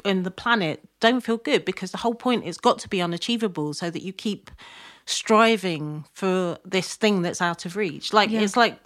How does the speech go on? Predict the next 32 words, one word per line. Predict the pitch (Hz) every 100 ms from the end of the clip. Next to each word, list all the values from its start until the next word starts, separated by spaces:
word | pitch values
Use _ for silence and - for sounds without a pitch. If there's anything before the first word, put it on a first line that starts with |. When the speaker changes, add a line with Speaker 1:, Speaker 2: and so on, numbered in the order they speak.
| _
Speaker 1:
diets, | 226 220 143 - - -
you | 185
know. | 156 147 - -
Speaker 2:
Yeah. | 254 233
Speaker 1:
<laughs> | -
Speaker 2:
It, | 240 - 370 440 370 349 254 -
yeah. | 220 254
Speaker 1:
It's | 226 254
all | 269 277 262
set | - 233
up | 220 -
to | 208
make | 214 196
you | 202
fail. | - 226 160 127 - _ _ -
Speaker 2:
Uh-huh. | 208 202 196
Well, | 254
that | 302 330
makes | 277
sense. | 320 262 -
So, | 233 226
yeah, | 185 127 254 180
being, | 160 240 226 -
being | 262 240 214
back | 220 -
in | 208
the |
gym, | 196 240 208
I've, | 180 185
I've | - 196
had | 208 -
to | - 196 190